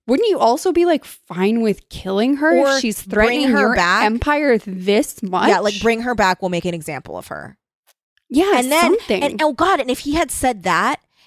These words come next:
Speaker 2: and if Inan had been like, "Okay, at least that buys me time," that right there, we would see, okay, he's willing to, like,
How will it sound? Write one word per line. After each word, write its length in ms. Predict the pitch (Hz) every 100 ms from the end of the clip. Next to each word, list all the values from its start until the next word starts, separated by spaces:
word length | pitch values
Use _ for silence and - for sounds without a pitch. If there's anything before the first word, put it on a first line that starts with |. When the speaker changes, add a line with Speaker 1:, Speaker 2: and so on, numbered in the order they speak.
| _
Speaker 2:
and 180 | 247 226 -
if 260 | 226 247 -
Inan 380 | 233 185 175
had 180 | 220 202
been 160 | 202 196
like, 220 | 180 - -
"Okay, 220 | 202 202
at 100 | 180
least 160 | 185 -
that 140 | 170
buys 220 | 165 165
me 100 | 170
time," 320 | 165 156 127 - - _
that 460 | 190 330 403 440 - _
right 220 | 285 330 -
there, 160 | 381
we 180 | 262 285
would 140 | 285 240
see, 260 | 302 285 -
okay, 380 | 247 285 247 226 _
he's 400 | - 247 254 220
willing 380 | 233 247 262 254
to, 140 | 247
like, 300 | 220 190 -